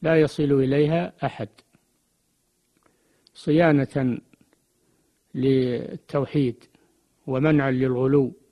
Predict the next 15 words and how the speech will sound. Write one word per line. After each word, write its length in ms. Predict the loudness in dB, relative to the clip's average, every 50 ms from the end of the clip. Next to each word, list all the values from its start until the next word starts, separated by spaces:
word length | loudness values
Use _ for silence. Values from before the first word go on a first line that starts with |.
| _ _ _ _ _ _ _ _ _ _ _ _ _ _ _ _ _ _ _ _ _ _ _ _ _ _ _ _ _ -8
ولكن 680 | -4 0 0 2 2 0 0 -2 -2 -2 -2 -2 -4 -8 _ _ _ _ _ _ _ _ _ _ _ _ _ _ _ _ _ _ _ _
حدث 460 | _ -4 -2 0 2 2 2 2 2
أن 280 | 0 0 2 2 0 0
امرأة 640 | 0 0 -2 -2 -2 -2 -4 -4 -6 -6 -6 -6 -8 -10 -16 _ _ _ _ _ _ _ _ _ _ _ _ _ _ _ _ _ -10
من 480 | -6 -4 -2 0 0 0 0 0 -2 -6 -12 _ _ _ _ _ -8 -4
النساء، 680 | -2 0 0 0 -2 0 0 0 0 0 -2 -4 -8 _ _ _ _ _ _ _ _ _ _ _ _ _ _ _ _ _ _ _ _ _ _ -8
آه، 240 | -6 -4 -2 -2 -2
اللاتي 760 | -4 -4 -4 -4 -2 -2 -2 -2 -2 -2 -2 -2 -2 0 0
لهن 360 | -2 0 0 0 0 0 -2
صلة 400 | -2 -2 0 0 0 0 0 -4 -8 _ _ _ _ _ _ _ -12
ببعض 320 | -10 -6 -4 -2 -2 -2 -2
الولاة 480 | -2 -2 -2 -2 0 0 0 -2 -4 -6 -10 _ _ _ _ _ _ _ _ _ _ _ _ _ _ _ _ _ _ _ _ _ _ -12
رأت 340 | -4 0 2 2 2 2 -2
في 160 | -4 -2 -2
المنام 540 | 0 0 0 2 2 2 2 0 -2 -4